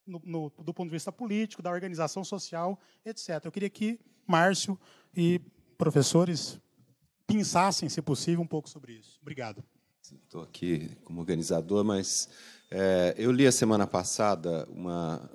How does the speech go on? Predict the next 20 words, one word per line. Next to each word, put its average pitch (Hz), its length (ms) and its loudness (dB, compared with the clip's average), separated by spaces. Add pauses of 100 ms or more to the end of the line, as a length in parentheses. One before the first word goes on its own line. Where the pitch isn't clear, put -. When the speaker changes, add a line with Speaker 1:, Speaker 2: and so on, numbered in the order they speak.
(120)
Speaker 2:
uma 85 120 -10
exposição 90 640 -2
que - 160 -8
o 82 120 0
Paul 87 280 -2
Singer 87 420 -2
fez 82 480 0
na 85 160 -2
usp 98 380 -4
sobre 90 320 -2
economia 92 420 0
solidária, 90 800 0 (480)
e 87 100 -4
ele 92 220 2
é 85 200 2
secretário 95 580 -2
nacional 87 560 -2
de 78 80 -6
Economia 82 440 -4
Solidária, 80 720 -4